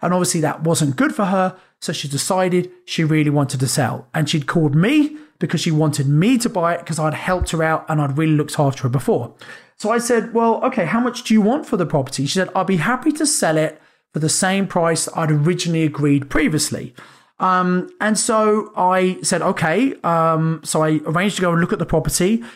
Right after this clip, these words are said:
It was a very good price. And I said to her, "Are you sure you're happy to do it?" She said, "Simon, look, I just want you to buy it. You, you helped me out before. Just will you buy the property?" And I said, "Well,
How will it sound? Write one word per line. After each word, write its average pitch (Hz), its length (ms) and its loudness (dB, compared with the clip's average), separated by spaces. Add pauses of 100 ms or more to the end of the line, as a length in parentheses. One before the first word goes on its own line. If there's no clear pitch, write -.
(160)
It 262 180 -2
was 202 520 0
a 175 80 -2
very 160 640 0 (260)
good 143 260 2
price. 180 340 0
And 175 60 0
I 165 40 0
said 240 240 -2
to 160 80 0
her, - 40 -4
"Are 170 80 -4
you 185 180 2
sure 240 400 0
you're 220 120 2
happy 165 260 -6
to 170 100 -6
do 247 60 -2
it?" 277 80 0
She - 60 -6
said, 180 140 -2
"Simon, 233 500 2 (320)
look, - 320 -4
I 190 80 0
just 180 180 -4
want 214 180 0
you 208 60 2
to 170 100 -8
buy 165 280 2
it. - 160 -4
You, 170 460 0 (100)
you 165 160 -2
helped 208 200 0
me 208 100 0
out 185 120 0
before. 156 560 2 (400)
Just 170 220 -2
will 165 80 2
you 165 80 2
buy 147 160 2
the 135 80 0
property?" 135 580 -6
And 156 100 -2
I 165 60 0
said, 156 240 -4
"Well, 190 300 0